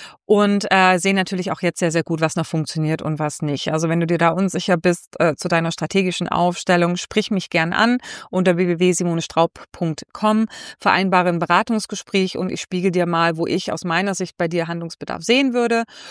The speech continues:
Und dann kannst du entscheiden, ob du alleine mit diesem Impuls weitermarschierst oder ob wir sagen, äh, wir schmeißen uns zusammen und, äh, ja,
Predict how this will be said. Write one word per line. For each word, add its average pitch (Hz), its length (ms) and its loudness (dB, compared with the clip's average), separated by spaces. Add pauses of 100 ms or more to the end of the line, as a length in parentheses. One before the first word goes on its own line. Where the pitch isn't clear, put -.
(180)
Und 196 240 2
dann 185 140 2
kannst 180 260 -6
du 190 60 -4
entscheiden, 175 520 -2
ob - 240 -6
du 165 320 -2 (260)
alleine 208 540 4
mit 208 220 -2
diesem 202 420 -2
Impuls 208 580 0
weitermarschierst 240 960 -2 (280)
oder 190 340 2
ob 185 120 -6
wir 180 100 -2
sagen, 175 480 -2
äh, 170 280 -4
wir 165 100 -6
schmeißen - 360 -6
uns - 240 -10
zusammen 165 480 -4
und, 160 440 -8
äh, 156 400 -2
ja, 156 220 -2